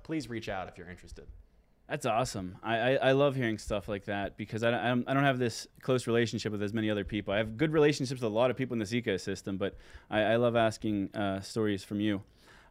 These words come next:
Speaker 2: Um,
Speaker 1: Definitely.
Speaker 2: I, I interrupted you a little bit. We didn't get through all your events. You're also going to
Speaker 1: Yeah.
Speaker 2: be at an S V K crypto event in London. When, when's that?
Speaker 1: Yeah, very busy month. So March twenty-sixth, I think it's six to eight P M London time.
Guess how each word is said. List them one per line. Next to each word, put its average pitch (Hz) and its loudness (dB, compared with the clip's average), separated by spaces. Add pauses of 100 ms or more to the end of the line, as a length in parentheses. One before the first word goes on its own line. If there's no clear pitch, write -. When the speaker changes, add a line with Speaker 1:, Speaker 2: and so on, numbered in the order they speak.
Speaker 2:
Um, 113 4
Speaker 1:
Definitely. 104 -4
Speaker 2:
I, 117 4
I 131 6
interrupted 147 4
you 127 4
a - 4
little 127 4
bit. 107 2
We 127 2
didn't 127 2
get 131 -2
through 127 2
all 120 6
your 110 4
events. 107 0
You're 117 4
also 123 2
going 120 2
to 117 0
Speaker 1:
Yeah. 123 -6
Speaker 2:
be 123 4
at 120 4
an 117 4
S 135 2
V 135 0
K 123 2
crypto 160 0
event 113 2
in 113 0
London. 120 0 (100)
When, 117 0
when's 123 -2
that? 131 2
Speaker 1:
Yeah, 127 -8 (540)
very 180 -4
busy 143 -4
month. 120 -6
So - -6
March 135 -4
twenty-sixth, 139 -6
I 120 -6
think 110 -8
it's - -8
six - -10
to 117 -12
eight 131 -12
P 120 -10
M 110 -6
London 107 -6
time. 95 -8